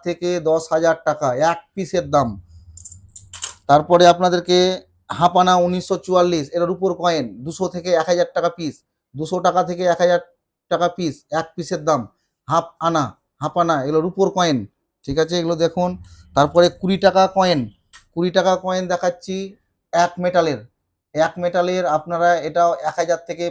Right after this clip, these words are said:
পাঁচ হাজার টাকা পাবেন। এক মেটাল, রংটা পুরো একই হতে হবে, ইয়েলো তো ইয়েলো, ভিতর বাহির সব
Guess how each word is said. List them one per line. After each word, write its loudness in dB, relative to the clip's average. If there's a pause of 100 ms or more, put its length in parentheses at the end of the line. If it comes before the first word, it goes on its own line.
পাঁচ -8
হাজার -2
টাকা -2
পাবেন। -6 (300)
এক 0
মেটাল, 2
রংটা 2
পুরো 0
একই 6
হতে -2
হবে, 4
ইয়েলো -2
তো -4
ইয়েলো, 2 (840)
ভিতর 4 (340)
বাহির 4
সব 4